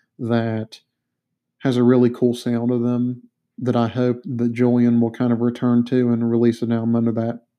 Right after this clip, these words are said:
that band's name. But for now, I'm going to have to put this in my tier four. Maybe my mind will change, but I suspect that it will mo-, not be an album I will revisit this year.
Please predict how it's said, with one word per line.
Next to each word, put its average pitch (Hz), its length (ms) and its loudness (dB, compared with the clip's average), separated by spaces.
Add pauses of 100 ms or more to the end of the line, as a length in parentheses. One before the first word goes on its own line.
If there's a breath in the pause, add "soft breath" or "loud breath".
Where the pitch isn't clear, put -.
(120)
that 120 200 -2
band's 117 320 0
name. 117 340 -2 (1300 soft breath)
But 170 160 2
for 156 100 4
now, 147 320 6
I'm 143 160 2
going 131 300 2
to 135 260 0
have 123 140 -4
to - 60 -20
put 147 140 2
this 151 160 -4
in 160 60 -2
my 147 60 0
tier 143 240 -2
four. 135 600 -2 (140)
Maybe 135 200 0
my 131 160 0
mind 131 260 0
will 123 80 -2
change, 120 500 -2
but 120 160 -4
I 117 100 -4
suspect 120 600 -8
that 120 240 -2
it 131 60 -4
will 120 100 0
mo-, 120 300 -2
not 127 220 -2
be 123 100 2
an 123 80 2
album 120 320 2
I 120 180 0
will 117 120 0
revisit 117 500 2
this 117 240 -10
year. 110 340 0